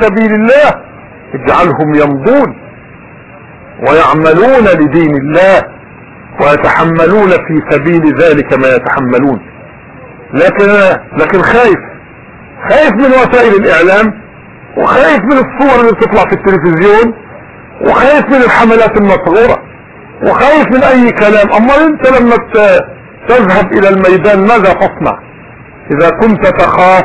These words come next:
وأنت قاعد، فما بالك إذا ما دعيت إلى ميدان من ميادين الجهاد؟ فلا تخشوا الناس واخشون. توجيه من القرآن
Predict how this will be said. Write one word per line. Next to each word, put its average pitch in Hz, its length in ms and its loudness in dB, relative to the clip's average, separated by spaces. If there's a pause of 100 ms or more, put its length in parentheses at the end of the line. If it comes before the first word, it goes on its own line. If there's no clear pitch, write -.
وأنت 170 500 0
قاعد، 160 560 0 (800)
فما 170 280 2
بالك 165 680 2 (640)
إذا 175 260 2
ما 160 200 2
دعيت 151 640 0 (460)
إلى 156 220 2
ميدان 151 720 2
من 143 380 -2
ميادين 135 460 0
الجهاد؟ 120 420 -4 (920)
فلا 254 200 2
تخشوا 220 520 0
الناس 208 320 0
واخشون. 196 640 -2 (1000)
توجيه 214 440 2
من 247 260 2
القرآن 220 720 0